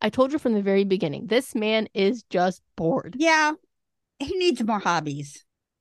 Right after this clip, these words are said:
Speaker 1: Yeah, because this was his punishment for her. Um, she said, I don't, I, 'cause I also didn't take notes. Uh, this is a chaotic episode. Sorry, everybody.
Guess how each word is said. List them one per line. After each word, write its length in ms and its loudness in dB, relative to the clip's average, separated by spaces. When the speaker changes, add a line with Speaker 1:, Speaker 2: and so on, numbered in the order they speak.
Speaker 1:
Yeah, 300 2
because 440 2
this 400 0
was 200 2
his 160 0
punishment 720 -4
for 240 -4
her. 520 -6
Um, 360 0
she 220 -8
said, 360 -2
I 80 -6
don't, 260 -8
I, 100 -4
'cause 300 -8
I 160 -4
also 260 -6
didn't 220 -14
take 200 -12
notes. 300 -16
Uh, 220 -10
this 280 -14
is 100 -4
a 40 -4
chaotic 500 -8
episode. 360 -18
Sorry, 300 -12
everybody. 380 -18